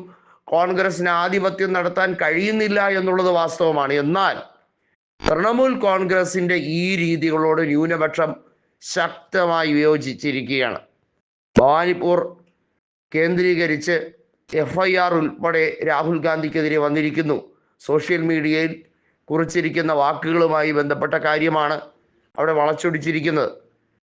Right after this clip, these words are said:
ജനുവരി ഇരുപത്തിമൂന്നാം തീയതി ജന്മവാർഷികത്തോടനുബന്ധിച്ചായിരുന്നു രാഹുൽ ഗാന്ധി സുഭാഷ് ചന്ദ്രബോസിനെ അനുസ്മരിച്ചത്. അവിടെയാണ് അദ്ദേഹത്തിൻ്റെ മരണ തീയതി ആർക്കും അറിയില്ല.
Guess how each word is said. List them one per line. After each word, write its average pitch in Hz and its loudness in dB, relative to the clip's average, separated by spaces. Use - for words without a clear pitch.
ജനുവരി 165 0
ഇരുപത്തിമൂന്നാം 160 0
തീയതി 156 2
ജന്മവാർഷികത്തോടനുബന്ധിച്ചായിരുന്നു 156 0
രാഹുൽ 160 0
ഗാന്ധി 151 0
സുഭാഷ് 170 0
ചന്ദ്രബോസിനെ 156 0
അനുസ്മരിച്ചത്. 151 -2
അവിടെയാണ് 165 0
അദ്ദേഹത്തിൻ്റെ 180 0
മരണ 160 0
തീയതി 170 0
ആർക്കും 165 0
അറിയില്ല. 160 0